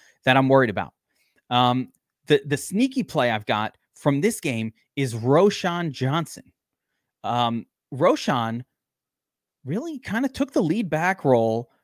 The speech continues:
for the Bears last week and looked good doing it. And I think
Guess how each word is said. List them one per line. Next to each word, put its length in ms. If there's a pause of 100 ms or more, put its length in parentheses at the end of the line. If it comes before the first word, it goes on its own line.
for 260
the 100
Bears 360
last 260
week 140
and 180
looked 280 (220)
good 380 (360)
doing 400
it. 180 (320)
And 320
I 120
think 280